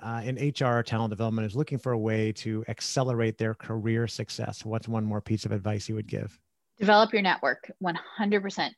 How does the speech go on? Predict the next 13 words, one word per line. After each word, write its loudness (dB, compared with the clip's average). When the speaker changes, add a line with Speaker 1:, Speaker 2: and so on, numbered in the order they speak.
Speaker 2:
Everything 0
good 8
that's 2
happened 2
in -8
my -2
life, 2
um, 0
happened 0
because 0
of 2
other 2
people, -6